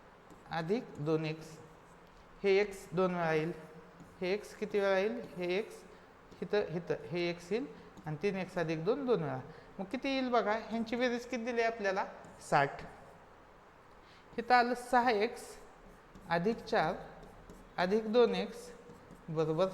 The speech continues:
साठ. आठ एक्स अधिक चार बरोबर साठ. आठ एक्स बरोबर साठ वजा चार किती आलं, छप्पन. आठ एक्स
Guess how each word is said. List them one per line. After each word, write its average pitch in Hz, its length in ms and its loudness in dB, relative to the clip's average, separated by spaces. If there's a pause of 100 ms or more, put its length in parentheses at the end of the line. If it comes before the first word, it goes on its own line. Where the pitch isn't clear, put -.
साठ. - 340 -2 (1500)
आठ 190 280 8
एक्स 165 360 2 (640)
अधिक 180 240 2
चार 160 360 2 (420)
बरोबर 156 380 0 (120)
साठ. 196 300 0 (800)
आठ 196 240 4
एक्स 180 280 0 (240)
बरोबर 170 440 2 (680)
साठ 220 540 2
वजा 170 260 2
चार 151 320 2 (600)
किती 202 180 0
आलं, 202 180 2 (160)
छप्पन. 147 420 0 (840)
आठ 208 280 4
एक्स 202 360 -2